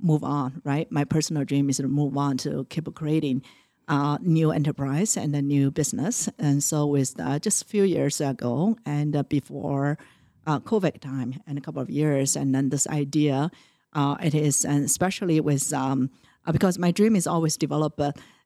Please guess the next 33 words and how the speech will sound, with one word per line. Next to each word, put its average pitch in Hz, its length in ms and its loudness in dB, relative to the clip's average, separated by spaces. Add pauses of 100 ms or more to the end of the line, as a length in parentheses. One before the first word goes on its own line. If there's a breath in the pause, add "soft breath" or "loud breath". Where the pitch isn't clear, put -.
uh, 143 300 0
medicine 165 640 4
from 151 200 -2
natural 135 340 -2
sources. 240 560 -2 (300 loud breath)
So 160 360 2
this 160 300 -2
is 165 240 0
quite 208 260 0
challenging, 135 600 -2
right? 151 340 0
So 156 280 2
with 170 260 2
legalization, 180 1040 2
I 160 60 -2
have 175 140 0
to - 60 -6
mention 160 320 2
a 143 40 -2
little 147 160 2
bit 135 160 -2
about, 139 420 -2
um, 131 320 0
the 131 120 -4
legalization 147 800 0
of 135 160 -2
cannabis, 160 520 -2 (560 soft breath)
uh, 151 560 0
industry. 156 540 0
We - 140 0
saw 185 300 0
is 170 220 0
a, 143 100 -2